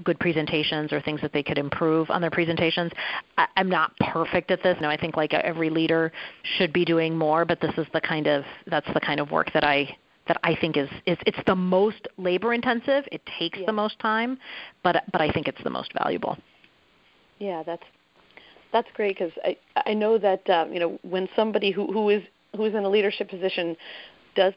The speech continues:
Speaker 2: pull you aside and give you feedback for that, sometimes it doesn't register right away, but those are the things, e-, eventually it sticks in their head, and sometimes they go back to those pieces of advice years later. I know that I do. And, you know, those are the kind of things that really do help people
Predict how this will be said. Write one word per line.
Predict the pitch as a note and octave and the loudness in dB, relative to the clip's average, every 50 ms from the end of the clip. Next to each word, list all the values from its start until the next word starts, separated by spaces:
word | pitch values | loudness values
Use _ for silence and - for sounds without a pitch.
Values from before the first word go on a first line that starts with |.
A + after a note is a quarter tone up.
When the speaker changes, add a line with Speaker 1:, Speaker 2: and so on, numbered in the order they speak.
| - | -2
Speaker 2:
pull | - G3+ | -8 -6
you | G3 G3 G3 | -6 -4 -6
aside | F3+ - G#3 G3 F3+ F3 | -6 -4 -4 -2 -2 -2
and | F3+ F3+ | -4 -4
give | E3+ E3+ D3+ | -6 -6 -6
you | E3 E3 - | -8 -10 -8
feedback | - F3+ F3+ D#3+ F3+ F3+ F3+ F#3+ - - | -8 -8 -4 0 2 2 2 0 -4 -6
for | - G3 | -6 0
that, | F3+ G3+ A3 B3+ - - - | 2 2 2 2 -2 -6 -6
sometimes | A3+ A3+ B3 A3+ A3 G#3+ | -6 -2 -2 -2 0 0
it | G#3+ F3 | -2 0
doesn't | G#3 G3+ F#3+ G3 | 0 -2 0 2
register | F3+ F#3 F3+ F#3 F#3+ - G3 F3+ | 2 2 2 0 -2 -4 -4 0
right | F3 F3 F3+ F3+ | 2 2 2 2
away, | F3 E3 E3 D#3+ D#3+ E3+ F#3+ G3+ - - _ - | 2 2 2 2 2 2 0 -2 -4 -14 _ -4
but | - F#3+ - | -4 -2 0
those | G#3+ A#3 G#3 | 0 0 0
are | B3+ A#3 | 0 0
the | A3+ A3+ | 0 0
things, | - - G3+ G3 G3 F#3+ - - _ - | 0 0 -4 -4 -4 -8 -10 -12 _ -2
e-, | E3+ F#3+ - | -2 0 2
eventually | - B3+ G#3+ A#3+ A#3+ A#3+ - - F#3+ | 2 2 2 2 -2 -2 0 -2 -2
it | F3 - - - | -2 -2 -6 -4
sticks | - A3+ A#3+ - - | -2 -2 -2 -2 -6
in | A#3 | -6
their | G#3 G3+ G3+ | -4 -4 -2
head, | F3+ G#3 G3 F3+ E3+ - | 0 2 2 2 2 0
and | - F3+ - | -4 -6 -6
sometimes | - G#3+ G#3 - A3+ G#3 G#3 F3 | -6 -6 -6 -4 -4 -4 -4 -2
they | - G3 | 0 0
go | G3 E3+ G3+ F#3+ | 0 2 0 2
back | - F3+ F3+ F3+ - - | 2 2 2 2 -2 -4
to | - F3 | -6 0
those | F3 E3+ F3 - | 0 0 0 0
pieces | - - F#3+ - - F3 D#3+ | -2 -4 -4 -4 -6 -8 -6
of | F3 E3+ | -6 -6
advice | D#3 D3+ F3 E3+ D#3+ F3+ - _ - | 0 2 2 2 2 0 -6 _ -12
years | - E3+ F3+ F3+ F#3 F3 | -6 -4 -2 -2 -2 -2
later. | E3 F3 E3+ E3+ D#3+ D3+ | 2 2 2 2 4 2
I | D#3+ F3 | 2 2
know | F#3 F#3 F#3+ F#3 | 2 2 2 2
that | F3 F3 | 4 4
I | F3 E3+ E3+ E3+ | 4 4 2 0
do. | - D3+ D3+ - - - - - - - - - - - - - | -2 -4 -2 -2 -2 -4 -6 -10 -20 -20 -20 -20 -20 -16 -6 -2
And, | - F#3 F3+ F3+ D#3+ | 0 0 0 0 -2
you | - F3 | -4 -2
know, | E3+ D#3+ - - _ - | -2 -4 -6 -8 _ 0
those | G3+ G3 F#3+ | 0 0 2
are | G3+ G3 | 0 -2
the | F3+ F#3+ | -2 -2
kind | F3+ - G3+ F#3 | -2 -2 -2 -2
of | F3 F3 | -2 -2
things | - F3+ F3+ F#3 | -4 -6 -4 0
that | E3+ F3 D3 - | 0 -2 0 0
really | F3+ F#3 F#3 F3+ | 0 0 0 0
do | F3 - F3+ F3+ F3+ | 0 0 0 0 2
help | F3+ F#3 G#3+ - - | 2 2 0 0 0
people | - F#3+ E3+ - - D#3+ D#3+ D#3 - | -4 -8 -6 -2 0 0 0 0 -2